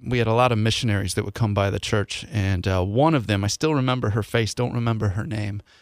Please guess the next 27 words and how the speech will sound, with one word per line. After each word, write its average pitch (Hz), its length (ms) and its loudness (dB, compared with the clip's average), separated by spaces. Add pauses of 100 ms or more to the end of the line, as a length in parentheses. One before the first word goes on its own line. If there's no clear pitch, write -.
(440)
uh, 110 220 2
but - 160 -4
she 170 100 0
had 147 100 0
just 131 220 -2
gone 120 320 2
to 107 580 0
Ireland 117 400 4
and 101 80 0
was - 140 -4
telling 120 300 2
of 98 100 -4
her 104 320 0 (160)
exploits - 560 -4
in 117 80 -4
Ireland. 113 600 0
And 98 280 0 (1080)
in 160 240 4
that 147 240 2
moment, 127 640 2
my 110 140 2
heart 120 340 2
stirred 104 720 -2 (480)
for 131 180 -2
the 113 120 -2
Republic, 110 720 -4
and 110 340 0